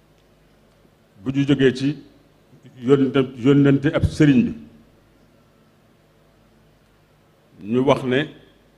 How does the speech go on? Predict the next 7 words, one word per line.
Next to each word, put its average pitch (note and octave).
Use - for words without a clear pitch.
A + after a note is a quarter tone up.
Oustaz B2+
Cheikh C#3+
Sarr G2+
sànq B2
dafa A#2+
wax A#2
ne A#2+